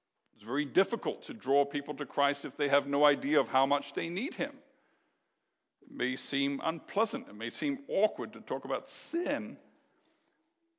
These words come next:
but it can actually mean eternal life for someone if we are able gently to show them how we have all sinned and fall short of the glory of God, and how we can all only find hope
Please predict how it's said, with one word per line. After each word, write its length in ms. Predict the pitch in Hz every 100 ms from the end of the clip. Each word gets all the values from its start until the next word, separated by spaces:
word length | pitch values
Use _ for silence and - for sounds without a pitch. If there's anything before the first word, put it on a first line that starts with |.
| -
but 120 | 127
it 80 | 139
can 140 | 151
actually 320 | 147 160 170
mean 300 | 143 143 151
eternal 520 | 143 135 - 175 147 127
life 440 | 143 185 110 104
for 180 | - 120
someone 420 | - 127 117 117
if 160 | 117 -
we 160 | 127
are 180 | 123 120
able 440 | 135 147 151 131 123 -
gently 800 | 117 156 254 - 127 110 117 113 - _ -
to 120 | 175
show 500 | - - 165 151 151
them 180 | 151 143
how 240 | 131 147
we 160 | 147 156
have 120 | 143
all 220 | 160 285
sinned 600 | - - 156 123 117 127 - - -
and 220 | - 139 127
fall 260 | 156 131
short 400 | - - 143 131
of 100 | 127
the 60 | 117
glory 320 | 110 120 123
of 120 | 113
God, 300 | 123 110 117 - -
and 140 | - 131
how 140 | 143
we 120 | 147
can 160 | 143 147
all 520 | 151 247 185 131 113 - -
only 440 | 160 170 185 170 151
find 420 | - 151 139 123
hope 400 | 110 131 120 -